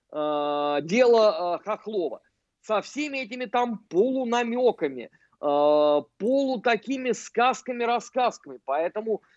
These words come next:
для немцев, к огромному, э, сожалению, в нынешней ипостаси это нормально. И, кстати, коли мы там, э, вспомнили этого нашего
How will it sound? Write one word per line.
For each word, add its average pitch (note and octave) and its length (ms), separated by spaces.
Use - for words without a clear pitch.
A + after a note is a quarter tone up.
для D#3+ 260
немцев, C4+ 440
к - 60
огромному, C#3+ 1040
э, C3 60
сожалению, F3 580
в C3+ 100
нынешней F#3 480
ипостаси G#3 640
это F#3 160
нормально. F#3 560
И, D3+ 100
кстати, A3+ 320
коли A3+ 240
мы G#3 240
там, D#3 320
э, C#3 920
вспомнили D#3+ 580
этого D3 280
нашего D#3 480